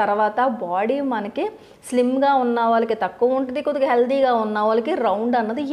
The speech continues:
ఎక్కువ ఉంటుంది కదండి. మనం ఫుల్గా బాడీ పెంచేసినంత మాత్రాన మన షోల్డర్ బోన్ ఏమీ పెరిగిపోదు. కాబట్టి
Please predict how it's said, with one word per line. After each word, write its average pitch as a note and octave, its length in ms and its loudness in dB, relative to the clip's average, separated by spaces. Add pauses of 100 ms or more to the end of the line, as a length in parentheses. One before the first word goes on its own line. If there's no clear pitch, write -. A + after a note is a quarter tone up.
ఎక్కువ F3 280 -8
ఉంటుంది - 220 -14 (120)
కదండి. C4 300 0 (460)
మనం B3 160 4 (300)
ఫుల్గా B3+ 420 2 (120)
బాడీ A3+ 200 4 (100)
పెంచేసినంత A3+ 520 0 (100)
మాత్రాన A#3+ 300 -2 (100)
మన B3 80 -2 (120)
షోల్డర్ A3 420 0
బోన్ G3 220 -4
ఏమీ C4+ 120 -4 (100)
పెరిగిపోదు. F3+ 460 -2 (460)
కాబట్టి F#3+ 420 -2